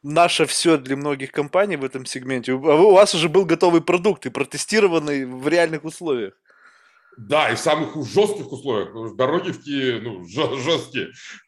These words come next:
Speaker 2: Там в центре брусчатка, э, зимой не чистят снег в большинстве районов. А, э, и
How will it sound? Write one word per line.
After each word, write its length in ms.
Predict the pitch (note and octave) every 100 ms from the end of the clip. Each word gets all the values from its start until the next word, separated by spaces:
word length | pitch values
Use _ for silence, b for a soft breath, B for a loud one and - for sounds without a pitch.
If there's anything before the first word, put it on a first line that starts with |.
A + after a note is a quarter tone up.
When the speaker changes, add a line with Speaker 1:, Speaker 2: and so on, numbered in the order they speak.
| _
Speaker 2:
Там 180 | B2+ G2+
в 60 | -
центре 300 | E3+ E3 A#2+
брусчатка, 600 | A2+ A2 D#3+ E3+ F3+ C#3 A#2+ G2+ - E2+
э, 260 | G#2 G#2+ F#2+ E2
зимой 380 | G2 B2+ C#3+ C3
не 140 | A#2+ B2
чистят 380 | C3 - G#2 -
снег 520 | - B2 D3+ E3 B2+
в 180 | A2+ G#2
большинстве 480 | A2+ B2 A#2 A#2 A#2
районов. 400 | A#2 A#2 G#2 G2 b b b b b -
А, 220 | D2+ -
э, 360 | - D#2+ G#2 G2 E2+ - _ _ _ -
и 720 | B2 B2 B2 A#2+ A#2 A2